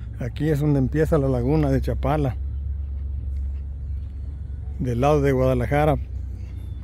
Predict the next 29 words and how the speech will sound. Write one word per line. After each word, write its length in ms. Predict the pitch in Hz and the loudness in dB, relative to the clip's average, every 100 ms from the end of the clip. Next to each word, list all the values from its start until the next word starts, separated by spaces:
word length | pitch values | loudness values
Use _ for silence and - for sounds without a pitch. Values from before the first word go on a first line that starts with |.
| - | -4
que 120 | 123 | -2
es 80 | 127 | 0
el 120 | 123 | 2
lado 200 | 135 131 | 2 2
norte, 480 | 131 156 160 156 143 - - - - - - - - - - - - | 4 2 0 -6 -6 -8 -10 -8 -8 -10 -10 -12 -12 -10 -10 -10 -6
y 120 | 123 | -6
para 200 | 120 131 | -4 -2
el 80 | 113 | 0
lado 320 | 127 147 139 | 2 2 2
sur, 460 | 120 156 170 165 165 - - - | 0 0 2 2 -2 -8 -12 -6
es 220 | 135 127 | -4 -2
allá 260 | 120 135 | 0 0
en 140 | 139 123 - - - | 2 0 -4 -12 -8
Michoacán, 500 | 131 117 123 - 156 | -6 -4 -4 -2 -2
Paraguayo. 560 | 143 120 117 143 160 151 - - - - - - - - - - - - - - - | -2 -2 0 0 0 -4 -8 -12 -12 -12 -12 -12 -14 -12 -12 -12 -12 -12 -10 -10 -6
Allá 160 | 123 | -4
es 60 | 123 | -2
donde 200 | 123 123 | 0 -2
termina 480 | 117 120 120 135 123 | -2 -2 0 0 0
la 120 | 120 | -2
laguna. 480 | 117 117 127 143 117 | -2 -2 0 0 0
Pues 200 | 127 113 | -2 -2
aquí 220 | 117 147 | -4 -4
está 240 | 139 - | -4 -2
la 80 | 139 | -2
laguna 320 | 135 131 147 | -2 -2 -2
de 100 | 131 | -2
Chapala, 460 | - 117 117 131 127 | -4 -6 -6 -4 -2
miren. 220 | 127 120 | -2 -2